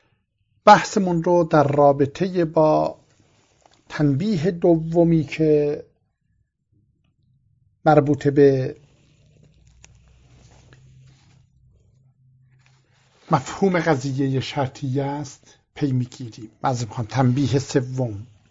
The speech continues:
که در رابطهٔ با تداخل یا عدم تداخل اسباب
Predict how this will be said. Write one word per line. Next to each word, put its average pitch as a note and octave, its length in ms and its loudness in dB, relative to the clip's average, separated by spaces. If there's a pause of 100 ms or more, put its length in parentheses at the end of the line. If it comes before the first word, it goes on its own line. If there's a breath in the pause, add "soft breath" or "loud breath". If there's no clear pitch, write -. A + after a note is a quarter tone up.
(1300 soft breath)
که C#4 100 0
در A3+ 180 10
رابطهٔ E3+ 580 4
با F3 360 0
تداخل D#3 760 2
یا E3+ 120 4
عدم D#3 380 2
تداخل C#3 600 -2
اسباب D3 600 -4